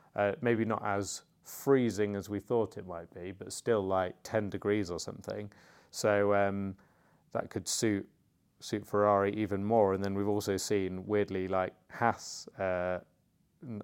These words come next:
not, like, amazing, but, like, uh, the fact that Hulkenberg was up in P seven,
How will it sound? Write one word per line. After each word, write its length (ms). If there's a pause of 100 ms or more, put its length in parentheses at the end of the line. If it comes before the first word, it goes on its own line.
not, 320
like, 160 (120)
amazing, 720
but, 180
like, 480 (460)
uh, 80
the 100
fact 180
that 120
Hulkenberg 560
was 160
up 200
in 440
P 180
seven, 720